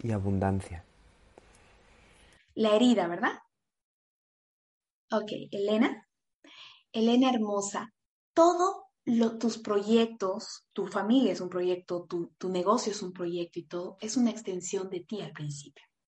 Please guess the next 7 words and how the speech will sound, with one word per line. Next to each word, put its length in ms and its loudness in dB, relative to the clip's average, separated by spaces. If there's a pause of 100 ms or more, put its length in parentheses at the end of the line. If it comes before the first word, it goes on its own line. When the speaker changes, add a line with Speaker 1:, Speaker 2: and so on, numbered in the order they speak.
(880)
Speaker 2:
Entonces, 600 0 (2000)
cuando 340 6 (100)
tú 200 6
no 140 4
confías 480 -2
en 140 -10
ti, 320 -2